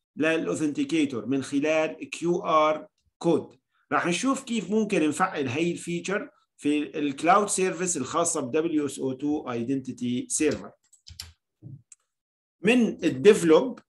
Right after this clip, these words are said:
تاب اللي موجودة في ال console dot asgardio dot I O في عنا ابلكيشنز. نحن الابلكيشنز تبعنا اسمه بوستمان، ممكن يكون اي ابلكيشن. بنرجع بنذكر الابلكيشن يقابل السيرفيس بروفايدر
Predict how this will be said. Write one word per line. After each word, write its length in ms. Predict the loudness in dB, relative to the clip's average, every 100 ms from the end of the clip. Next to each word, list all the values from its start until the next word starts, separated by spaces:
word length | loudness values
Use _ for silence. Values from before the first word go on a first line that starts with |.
| _
تاب 340 | 6 6 6
اللي 180 | 2 2
موجودة 520 | 2 2 2 0 2
في 100 | 0
ال 180 | -4 -6 -2
console 580 | 0 0 0 -2 -2 -4
dot 240 | -6 -6 -8 -4 2 2 2 0
asgardio 580 | -2 0 4 4 4 0
dot 160 | 0 -2
I 240 | -4 -2
O 380 | -2 -2 -4 -12 _
في 160 | -6 0
عنا 340 | 0 0 -2
ابلكيشنز. 800 | -2 -2 0 0 0 0 0 -4
نحن 180 | -12 -8
الابلكيشنز 720 | -6 -4 -2 0 0 2 0
تبعنا 380 | 0 0 0 0
اسمه 240 | -2 -4 0
بوستمان، 480 | 0 -2 -2 -2
ممكن 360 | -2 -6 -4 -6
يكون 280 | -4 -2 -2
اي 200 | -2 -2
ابلكيشن. 540 | -2 -2 -4 -6 -2
بنرجع 240 | -2 0 0
بنذكر 500 | 0 0 -2 -4 -6
الابلكيشن 720 | -6 -4 -2 0 -2 -2 -2
يقابل 400 | -2 0 -2 0
السيرفيس 580 | -4 -2 -2 -2 -4 0
بروفايدر 760 | 0 4 6 6 6 2 2